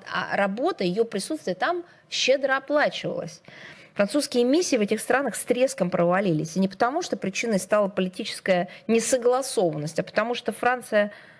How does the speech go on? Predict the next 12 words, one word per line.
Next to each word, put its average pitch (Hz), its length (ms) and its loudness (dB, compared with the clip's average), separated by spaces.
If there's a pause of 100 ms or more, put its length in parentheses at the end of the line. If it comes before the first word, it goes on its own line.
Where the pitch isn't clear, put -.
(140)
оставила 240 400 0
своих 233 280 2
союзников 233 680 0
и - 40 -2
партнеров, 226 640 2
в - 20 -20
чьих 196 160 -4
странах 240 360 0
был 180 140 2
размещен 190 460 0
ее 196 200 0
контингент, 233 600 -2